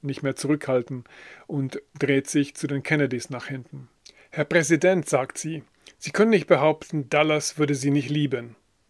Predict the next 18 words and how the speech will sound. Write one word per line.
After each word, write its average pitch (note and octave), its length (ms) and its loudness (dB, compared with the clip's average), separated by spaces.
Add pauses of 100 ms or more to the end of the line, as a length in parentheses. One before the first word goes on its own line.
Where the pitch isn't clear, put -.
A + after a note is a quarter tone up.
(560)
Nach - 160 -4
der F3+ 140 8
Aussage F#3 400 4
von C#3+ 260 -4
Jackie C#3+ 240 -4
Kennedy D3 460 0
soll C#3 480 -2 (120)
J C#3 180 2
F C#3 200 0
K C#3+ 340 2 (300)
gelächelt D3 560 4
und C#3 140 -6
gesagt C#3 360 -4
haben: C3 380 -4 (580)
„Nein, C#3 360 6
das - 420 -6
sicherlich C#3+ 400 2
nicht.“ C#3 420 0